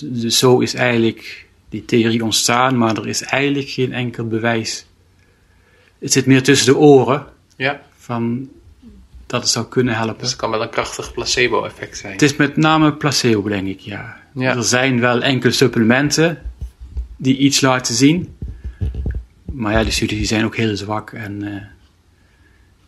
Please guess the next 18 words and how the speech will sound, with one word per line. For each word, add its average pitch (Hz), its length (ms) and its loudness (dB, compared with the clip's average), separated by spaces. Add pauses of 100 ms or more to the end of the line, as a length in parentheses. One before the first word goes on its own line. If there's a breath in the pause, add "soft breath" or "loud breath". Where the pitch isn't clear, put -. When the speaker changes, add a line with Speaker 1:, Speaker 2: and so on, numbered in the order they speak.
(120)
Speaker 1:
ik 98 160 -14
denk 110 160 -2
dat 107 120 -2
je 107 80 -6
beter 113 240 4
kunt 104 180 -6
concentreren 110 720 -2
op 110 220 -12
een 104 260 -6
goede 107 240 0
sfeer 123 560 2
en 107 340 -8 (800 loud breath)
niet 131 180 4
roken. 135 560 4 (300)
Speaker 2:
Ja. 131 340 -4 (160)
Speaker 1:
Eh, 135 100 -14 (320)
overgewicht 127 580 4
voorkomen. 123 580 -2